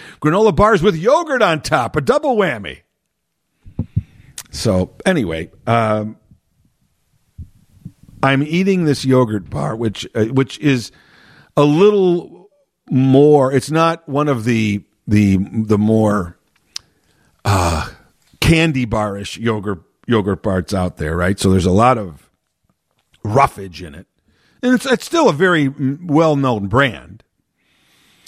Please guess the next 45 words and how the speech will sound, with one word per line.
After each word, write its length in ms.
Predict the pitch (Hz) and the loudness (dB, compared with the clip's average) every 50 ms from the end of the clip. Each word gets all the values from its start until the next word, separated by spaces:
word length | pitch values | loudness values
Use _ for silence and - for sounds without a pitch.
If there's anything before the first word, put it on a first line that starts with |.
| - - | -20 -4
But 160 | - 143 170 160 | -2 0 0 2
this 200 | 285 294 - 262 | 0 0 0 0
one 180 | 262 226 202 | 0 2 2
was, 180 | 185 170 135 143 | 2 0 -2 -2
you 220 | 175 170 151 185 196 | -6 -6 -4 0 0
know, 100 | 175 151 | 0 0
some 200 | - 220 233 247 | 2 2 2 2
are 80 | 196 | 2
very, 300 | 139 160 170 170 165 139 | 4 2 2 2 0 -2
some 200 | - - 190 220 | -2 0 2 2
are 100 | 214 175 | 2 2
hard 400 | 131 151 160 143 135 135 147 143 | 2 0 2 2 2 2 2 0
and 120 | 139 127 - | -2 -4 -4
some 180 | - 147 139 | -2 -2 0
are 80 | 135 120 | 0 -2
soft, 420 | - - 185 151 107 - - - | -2 0 0 0 0 -2 -4 -4
and 100 | 135 170 | -2 0
this 140 | 214 - - | 0 0 0
one 80 | 302 254 | 0 0
was 120 | 196 - | 0 -2
soft, 720 | - - 302 320 294 - 110 165 202 - _ _ - _ _ _ _ _ _ _ _ _ _ _ _ _ _ _ _ _ _ _ - - - - - - - - | -2 2 2 4 4 2 0 -4 -6 -10 _ _ -20 _ _ _ _ _ _ _ _ _ _ _ _ _ _ _ _ _ _ _ -20 -20 -20 -18 -16 -14 -6 -2
but 140 | - 180 - | -2 -2 -2
still 340 | - - - 254 160 131 120 | -2 -2 -2 0 0 0 -2
it 200 | 120 131 147 151 | -4 -6 -4 -4
is, 200 | 160 139 107 - | -4 -6 -6 -6
is 160 | - 139 - - | -6 -8 -8 -8
part 340 | - - 175 175 190 165 | -2 0 2 2 4 2
of 120 | 143 107 101 | 0 -2 -6
the 80 | 113 | -8
brand. 380 | 98 98 104 101 101 95 90 120 | -10 -8 -8 -8 -8 -8 -8 -6
And 140 | 160 156 147 | -4 -2 -2
I'm 80 | 135 | -2
just 240 | 120 123 113 - - | -4 -4 -6 -6 -6
not 260 | 117 101 92 - - | -6 -6 -6 -6 -6
giving 260 | 101 107 85 87 82 80 | -6 -6 -4 -4 -6 -6
the 100 | 76 73 | -6 -4
name 260 | 76 82 85 78 73 | -4 -2 -2 -2 -2
out, 260 | 65 67 82 - - | -4 -6 -8 -8 -8
no, 280 | 104 90 80 78 73 69 - - | -10 -8 -8 -8 -10 -10 -8 -6
and, 720 | 104 98 82 85 73 62 60 64 65 65 64 67 - - _ _ _ _ - | -4 -4 -4 -4 -6 -8 -10 -12 -12 -12 -14 -14 -16 -18 _ _ _ _ -20
uh, 40 | 180 - _ _ _ _ _ - | -20 -20 _ _ _ _ _ -2
not 340 | - 143 139 98 - - - | 0 0 0 0 -2 -6 -8
on 120 | 82 69 | -8 -6
purpose, 440 | - - - 107 - - 82 - - | -4 -4 -4 -4 -4 -4 -8 -8 -10
just 340 | - 78 - - - _ | -12 -12 -14 -14 -16 _